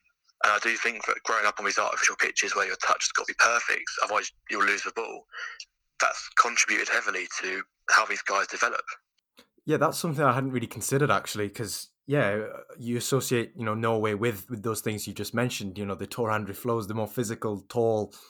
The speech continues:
Speaker 2: um, strikers and centre-backs, and those who can play both. But, yeah, you don't associate them, uh, that Norway as a country will produce,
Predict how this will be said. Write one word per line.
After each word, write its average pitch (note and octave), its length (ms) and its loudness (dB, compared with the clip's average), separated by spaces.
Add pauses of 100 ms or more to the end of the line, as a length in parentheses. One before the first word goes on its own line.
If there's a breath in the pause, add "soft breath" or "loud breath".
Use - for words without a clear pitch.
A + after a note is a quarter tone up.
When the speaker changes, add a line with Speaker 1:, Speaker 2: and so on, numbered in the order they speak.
(200 loud breath)
Speaker 2:
um, G#2+ 260 4
strikers A2 420 0
and G2 120 -4
centre-backs, G#2+ 580 0 (260 loud breath)
and A2+ 120 -2
those A#2 160 2
who A2+ 80 -4
can G2+ 160 -10
play A2 160 -2
both. A#2 400 0
But, A2+ 160 0 (360 loud breath)
yeah, B2+ 160 6
you A2+ 160 0
don't B2 200 4
associate A2+ 560 0
them, G#2 320 -4 (180)
uh, G#2+ 120 0
that A2 240 -8
Norway A2+ 320 2
as G2+ 100 -4
a G#2 40 -10
country A2 380 -4
will G2+ 60 -2
produce, G#2 500 -6